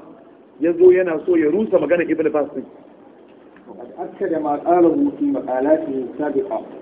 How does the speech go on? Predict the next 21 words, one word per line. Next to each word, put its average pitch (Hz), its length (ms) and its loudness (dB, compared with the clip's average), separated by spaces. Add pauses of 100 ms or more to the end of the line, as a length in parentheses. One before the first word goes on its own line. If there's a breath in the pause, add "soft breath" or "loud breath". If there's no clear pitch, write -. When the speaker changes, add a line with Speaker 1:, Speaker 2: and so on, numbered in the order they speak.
(140)
Speaker 1:
Haƙiƙa 175 480 0
Al-Allama 170 560 0
Ibn 180 260 4
Baz 165 240 2 (580)
ya 175 180 2
ƙarfafa 180 460 4
abin 156 220 0
da 151 60 2
ya 165 100 6
faɗa 160 280 -2 (840)
a 147 80 0
cikin 202 280 2
maganan 180 340 0
shi 143 80 -8
da 139 100 0
ya 165 80 4
gabata. 147 440 0 (680)
Speaker 2:
وزاد 143 500 -8
ساعا. 147 380 -4 (1000)
Speaker 1:
Ya 165 240 6
ƙara. 175 560 2